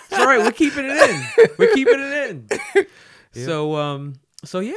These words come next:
Speaker 1: man, how's it been going today?
Speaker 2: It's been going well. Um, I live the life of a parent. I have five children that I have to take care of. So I'm constantly playing the,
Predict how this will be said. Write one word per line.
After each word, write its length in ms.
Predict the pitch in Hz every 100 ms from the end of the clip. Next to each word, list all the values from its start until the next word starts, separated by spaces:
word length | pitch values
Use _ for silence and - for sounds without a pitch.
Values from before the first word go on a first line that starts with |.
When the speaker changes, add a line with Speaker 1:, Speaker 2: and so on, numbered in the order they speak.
| 453
Speaker 1:
man, 220 | 415 440
how's 220 | 320 294
it 80 | 311
been 80 | 254
going 260 | 277 339 330
today? 380 | 247 180 113 95 _ -
Speaker 2:
It's 180 | 139 151
been 160 | 175
going 280 | 165 165 160
well. 440 | 170 165 120 95 85 _
Um, 400 | 104 104 98 90
I 100 | 90
live 220 | 98 104
the 80 | 107
life 260 | 107 107
of 140 | 104 98
a 60 | 95
parent. 500 | - 131 131 123 - _ _ _
I 80 | 98
have 380 | 98 90 90 87 _ _ _ _
five 420 | _ 104 104 104
children 560 | - 117 117 120 117 110 _ _ _ _
that 140 | 107
I 20 |
have 100 | 110
to 80 | 110
take 220 | 107 113
care 260 | - 117 113
of. 340 | 113 110 107 _ _ _ _ _ _
So 160 | -
I'm 340 | 92 95 92 _ _ _ _
constantly 460 | - 120 117 101
playing 340 | - 98 92 95
the, 220 | 85 85